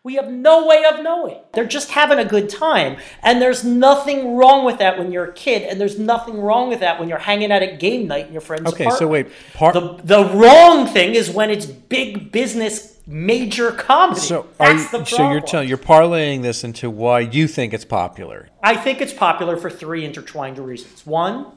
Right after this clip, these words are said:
Speaker 1: it is funny. It's funny when you're twelve. It's funny when you're sitting around with your friends. It's not not funny.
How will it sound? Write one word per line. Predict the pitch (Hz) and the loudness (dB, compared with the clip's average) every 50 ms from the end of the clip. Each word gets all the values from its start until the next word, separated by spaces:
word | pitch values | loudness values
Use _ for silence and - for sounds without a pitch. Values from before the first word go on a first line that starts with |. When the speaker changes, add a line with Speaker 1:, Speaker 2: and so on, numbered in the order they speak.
| _ _ _ | _ _ _
Speaker 1:
it | 262 277 277 - - - _ - | -10 -10 -10 -10 -14 -20 _ -12
is | 294 320 339 339 330 330 - - | -10 -8 -8 -8 -8 -8 -10 -12
funny. | - - _ - - - - 151 131 113 - 95 - _ _ _ _ _ _ _ _ _ _ _ _ _ | -12 -14 _ -20 -14 -10 -8 -8 -8 -8 -12 -18 -20 _ _ _ _ _ _ _ _ _ _ _ _ _
It's | - 233 233 - | -12 -10 -10 -12
funny | - - - 247 247 269 269 269 | -14 -8 -4 -4 -2 -2 -4 -6
when | 247 202 175 | -8 -10 -10
you're | 165 147 | -10 -12
twelve. | 131 - - - 139 113 98 95 - _ _ _ | -14 -14 -14 -12 -12 -12 -12 -16 -20 _ _ _
It's | - 202 202 - | -12 -10 -10 -14
funny | - - - 240 240 240 247 233 | -14 -6 -4 -2 -2 -2 -4 -6
when | 208 185 165 | -8 -8 -10
you're | 156 | -10
sitting | - - - 151 - 147 | -12 -12 -12 -12 -12 -12
around | 147 139 131 127 | -14 -14 -14 -14
with | 127 - | -16 -20
your | 131 117 | -20 -20
friends. | _ - 127 101 - _ _ - _ - | _ -20 -20 -20 -20 _ _ -18 _ -10
It's | 233 233 - - | -10 -10 -8 -8
not | 202 202 208 226 247 269 233 - - - - 123 123 | -4 -2 0 2 2 2 0 -2 -6 -12 -18 -18 -4
not | 131 170 180 185 175 - - | 0 2 2 2 2 0 -4
funny. | - - 170 139 110 104 | -8 -8 -8 -8 -8 -10